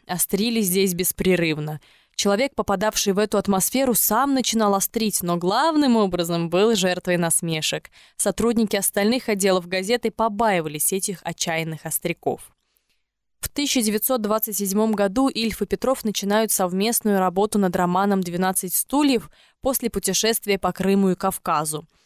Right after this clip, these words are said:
Инициатором книги стал Валентин Катаев, который заявил, что хочет стать советским Дюма отцом.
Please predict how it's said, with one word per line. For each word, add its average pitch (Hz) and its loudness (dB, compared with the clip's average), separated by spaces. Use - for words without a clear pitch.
Инициатором 202 2
книги 233 2
стал 208 0
Валентин 226 2
Катаев, 233 -2
который 214 0
заявил, 233 0
что 175 0
хочет 220 -2
стать - -2
советским 185 0
Дюма 170 0
отцом. - -2